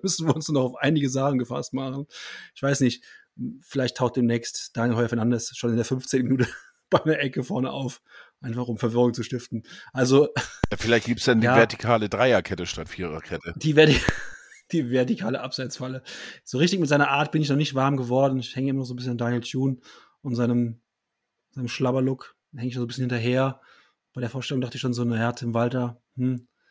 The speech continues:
Speaker 1: so richtig sympathisch fand ich ihn jetzt noch nicht bei Stuttgart damals.“ Aber okay. Ähm, soll ich nicht nach beurteilen. Ähm,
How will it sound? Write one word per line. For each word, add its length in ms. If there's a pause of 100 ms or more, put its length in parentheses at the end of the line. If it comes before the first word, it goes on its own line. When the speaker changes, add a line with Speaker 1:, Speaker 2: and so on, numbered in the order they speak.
(440)
Speaker 1:
so 140
richtig 180
sympathisch 400
fand 160
ich 80
ihn 60
jetzt 180
noch 80
nicht 240
bei 100
Stuttgart 440
damals.“ 560 (260)
Aber 260
okay. 460 (380)
Ähm, 500 (320)
soll 140
ich 120
nicht 200
nach 140
beurteilen. 640 (420)
Ähm, 480